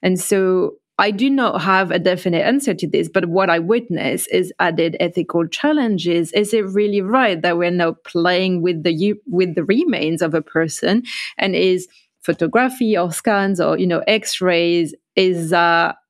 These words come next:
more ethical, or are we just creating a new challenge in what, you know, we call bioethics and all of these sort of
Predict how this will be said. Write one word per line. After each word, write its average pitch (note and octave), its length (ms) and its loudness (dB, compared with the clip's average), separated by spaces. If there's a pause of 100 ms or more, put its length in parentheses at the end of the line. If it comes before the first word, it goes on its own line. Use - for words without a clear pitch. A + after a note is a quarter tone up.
(360)
more F3 420 2
ethical, D4 760 0
or E3 480 0
are F3 160 2
we E3+ 100 2
just D#3+ 280 -6
creating F3 840 0
a F3 120 2
new E3+ 420 0
challenge E3+ 680 0
in E3+ 240 0
what, D#3+ 260 -2
you F#3 80 0
know, D#3 140 0
we D#3 140 0
call D#3+ 200 -2
bioethics D#3 800 -2
and D#3+ 160 -2
all F3 220 0
of D#3+ 140 -4
these D#3+ 240 -2
sort E3 180 -2
of D3+ 120 -4